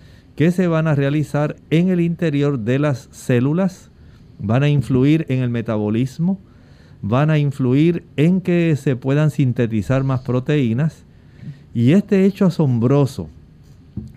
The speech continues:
que afecta a nuestras neuronas, afecta las uñas que usted produce. Y usted dice, "Ay, doctor, mire lo que me pasó aquí en la uña, me salió así como si fuera un surco.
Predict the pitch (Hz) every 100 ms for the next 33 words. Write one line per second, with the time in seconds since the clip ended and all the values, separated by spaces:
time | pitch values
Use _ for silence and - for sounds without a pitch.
0 | - 123 107 - 151 - 147 135 123 117
1 | 110 101 107 123 131 160 - - - -
2 | - - - 127 117 139 156 - 165 147
3 | 135 - - 170 233 240 208 220 208 -
4 | 147 - - 156 170 - 165 135 123 190
5 | 196 - 127 - 120 117 143 156 220 247
6 | - - 214 196 226 214 175 156 143 127
7 | 127 147 170 175 143 160 180 151 127 117
8 | 117 143 156 160 151 127 - 131 147 135
9 | 160 - 151 160 196 180 160 - 101